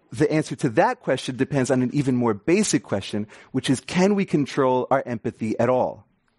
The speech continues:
I think the standard answer to this question from psychology and other fields is no, because empathy is often viewed as a trait,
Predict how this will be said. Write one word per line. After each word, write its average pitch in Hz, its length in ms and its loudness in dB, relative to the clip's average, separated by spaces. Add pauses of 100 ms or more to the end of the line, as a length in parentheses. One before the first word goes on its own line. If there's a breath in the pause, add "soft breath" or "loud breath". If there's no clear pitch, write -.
(460 soft breath)
I 135 60 0
think 135 180 -2
the 139 120 0
standard 220 540 2
answer 131 480 0
to 117 140 -4
this 117 180 0
question 113 460 -2 (140 loud breath)
from 123 180 0
psychology 156 640 0
and 135 100 2
other 127 140 2
fields 131 300 -2
is 110 140 0
no, 139 560 2 (280 loud breath)
because 135 460 2
empathy 156 440 0
is 131 200 -2
often 123 380 0
viewed 107 320 -2
as 123 120 2
a 127 40 -2
trait, - 400 0